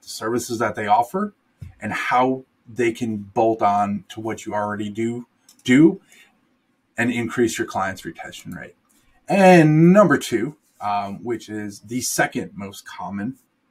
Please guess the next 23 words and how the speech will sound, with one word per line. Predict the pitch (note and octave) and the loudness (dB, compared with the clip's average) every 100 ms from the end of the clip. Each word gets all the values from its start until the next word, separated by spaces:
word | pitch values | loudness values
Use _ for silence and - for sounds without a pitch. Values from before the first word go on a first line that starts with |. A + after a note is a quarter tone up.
| _ _ _ _ _ - | _ _ _ _ _ -4
is | B2+ A#2 G#2+ - - _ | 0 0 0 -8 -20 _
how | - - D3 F3 E3 | -8 0 2 2 0
people | D3 - C#3+ | -10 -8 -6
are | D3+ D3 | -4 -4
able | B2 A#2+ C#3+ | -4 -4 -4
to | D3+ - | -10 -6
scale | - - - A2 A#2 C3+ | -4 -4 -6 -6 -4 -2
their | C#3+ C#3 | -2 -2
businesses | G#2+ G2 F#2+ F2+ F2+ - D2+ D#2+ - _ _ _ | -4 -8 -8 -12 -12 -16 -16 -16 -18 _ _ _
without | C3+ C3 - G#2+ A2 - | -2 0 0 0 0 -2
worrying | A#2 A2 G#2 G#2+ | -4 -2 -2 -2
about | A2 G2+ G#2 - | -4 -2 -2 -4
payroll | A2 G#2 G2+ G2+ G#2+ A#2 | -10 -10 -8 -6 -6 -6
and | G2 | -6
in-house | G2 G2+ F#2+ G2 - - _ _ _ _ - | -8 -10 -10 -12 -14 -20 _ _ _ _ -8
marketing | F#2+ G#2 - A#2 B2+ | -4 -2 0 0 0
and | G#2+ | 0
even | G#2+ G#2+ G#2+ G#2 - | 0 0 0 -2 -4
a | G#2 | -8
ton | G#2 - G#2+ | -10 -8 -6
of | G#2 F#2+ | -6 -4
management. | G2+ A2 G#2+ G2+ G2+ F#2 | -2 -2 -4 -10 -12 -12
And | G2+ G#2 G2+ | -10 -10 -10